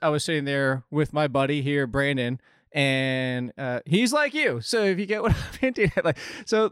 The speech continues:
like, I, I wanted to ask you this, D'Angelo. Has there any been anybody in the N F L that you've ever noticed that, like, maybe crossed the line? 'Cause one of the things we kinda looked at each other and said,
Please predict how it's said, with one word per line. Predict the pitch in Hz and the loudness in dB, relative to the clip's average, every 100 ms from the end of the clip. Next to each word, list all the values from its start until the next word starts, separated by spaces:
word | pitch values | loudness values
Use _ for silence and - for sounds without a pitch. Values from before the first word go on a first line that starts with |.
| - | 2
like, | 175 - | 0 0
I, | 190 | -2
I | 175 | 2
wanted | 202 240 | 2 2
to | 202 | 0
ask | 208 - | 0 0
you | |
this, | 196 175 | 0 0
D'Angelo. | 123 123 127 139 | 0 -2 -2 0
Has | 160 | 0
there | 160 175 | 0 0
any | 190 220 | 0 -2
been | 190 202 190 170 - - | -2 -2 -4 -8 -8 2
anybody | 214 277 226 226 220 208 - | 4 4 2 0 0 -2 -4
in | - 185 175 170 | -2 2 2 0
the | 170 | -2
N | 170 | -2
F | 170 | 0
L | 175 170 | 0 2
that | 151 | 0
you've | 151 | 0
ever | 160 151 | 0 0
noticed | 151 156 151 | 0 0 0
that, | 139 | -2
like, | 139 131 | -2 -4
maybe | 147 147 | -4 -4
crossed | 135 156 147 - | 0 0 0 -2
the | |
line? | 131 151 139 123 | -4 0 2 2
'Cause | 135 131 123 | 2 0 2
one | 156 | 0
of | 147 | 0
the | |
things | 156 151 135 | -2 -4 -6
we | 139 | -4
kinda | 156 143 | 0 0
looked | 143 156 | 0 -2
at | |
each | 131 123 | -2 -2
other | 139 127 | -2 -2
and | 127 | -4
said, | - 139 | -2 -4